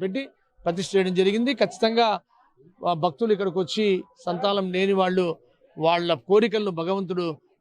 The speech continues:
తీర్చారు. వాళ్ళందరూ తిరిగి వచ్చి స్వామివారిని మేము దర్శించిన తర్వాత మాకు సంతానం కలిగింది అని చెప్తే మాకెంతో ఆనందం కలిగింది. ఎందుకంటే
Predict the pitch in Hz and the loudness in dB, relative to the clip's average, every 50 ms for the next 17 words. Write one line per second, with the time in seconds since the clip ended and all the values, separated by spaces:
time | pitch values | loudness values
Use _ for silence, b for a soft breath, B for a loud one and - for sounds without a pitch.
0 | _ - 202 214 185 - 233 226 220 247 277 - _ _ _ _ - - - 160 | _ 0 0 2 2 2 2 4 4 2 0 -2 _ _ _ _ -20 -6 -2 0
1 | 170 165 165 180 202 226 220 208 143 - 214 240 262 240 247 226 208 - - 220 | 2 2 2 2 2 4 2 2 0 -2 -2 -2 0 0 0 0 0 -2 -2 -2
2 | 208 185 160 151 _ _ _ _ _ - - 180 180 190 196 196 196 196 185 190 | -2 -2 -2 -4 _ _ _ _ _ -12 -4 -2 -2 0 0 0 0 -2 -2 -2
3 | 190 185 175 170 160 156 160 175 175 175 160 147 160 151 135 185 196 170 180 180 | -6 -6 -6 -8 -10 -10 -10 -8 -8 -8 -6 -6 -6 -6 -6 -6 -8 -6 -6 -4
4 | 160 175 165 175 175 175 160 175 170 165 160 156 - - 165 160 170 175 175 175 | -2 -2 0 0 0 0 -2 -2 -2 -2 -2 -4 -6 -10 -12 -8 -6 -4 -4 -4
5 | 160 143 165 165 165 170 170 165 160 143 147 180 156 156 208 202 185 175 b b | -6 -6 -6 -6 -6 -6 -6 -6 -6 -4 -6 -6 0 2 2 4 4 2 b b
6 | b b b b 156 165 170 143 175 202 196 254 233 220 214 214 208 180 190 190 | b b b b 0 0 0 2 0 0 2 2 2 2 0 -2 -2 0 0 0
7 | 185 185 185 202 226 226 233 233 226 247 226 208 - | 0 0 0 0 0 0 2 4 4 4 4 0 -4